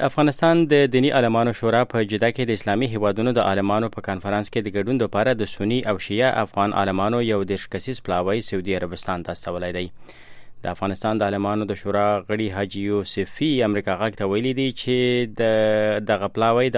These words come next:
عالمانو د سراسري شورا رئیس او د سولې د عالي شورا د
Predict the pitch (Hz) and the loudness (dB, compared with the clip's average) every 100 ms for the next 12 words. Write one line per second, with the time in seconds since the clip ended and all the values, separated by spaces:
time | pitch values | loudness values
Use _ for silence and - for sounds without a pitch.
0 | 101 98 101 107 107 101 - 98 92 101 | 2 2 2 2 0 0 -2 -2 -2 -2
1 | 131 - 110 101 95 131 135 - 107 101 | -2 -2 -2 0 2 0 0 -2 0 0
2 | 98 - 120 117 113 104 101 131 - 101 | -4 -4 -2 0 0 0 0 0 0 0
3 | 101 98 95 | 2 0 -2